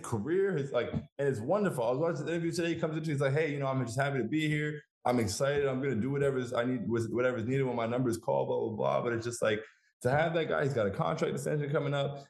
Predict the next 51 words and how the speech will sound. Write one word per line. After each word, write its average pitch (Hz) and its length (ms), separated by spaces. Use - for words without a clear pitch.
and 156 140
he 165 60
just 156 180
deserves 147 400
to 156 100
play. 180 300
Same 202 320
for 185 80
Quick. 226 420
If 123 100
you're 180 140
not 220 180
gonna 202 160
give 185 220
Quick 196 220
a 175 40
path 180 360
to 180 80
a 135 100
consistent 175 840
twenty-five 175 640
minutes 175 260
at 123 140
least 185 560
because 151 300
you 139 60
gotta 147 220
play 143 200
Evan 151 340
Fournier, 220 680
then 185 140
please 247 400
send 214 260
him 202 120
somewhere 202 340
that's 151 120
gonna 190 180
prioritize 165 840
him. 95 340
Please 226 240
send 220 140
him 202 60
somewhere 196 260
that's 180 100
gonna 180 180
prioritize 190 580
him 202 100
to 175 140
allow 151 220
him 190 80
to 196 60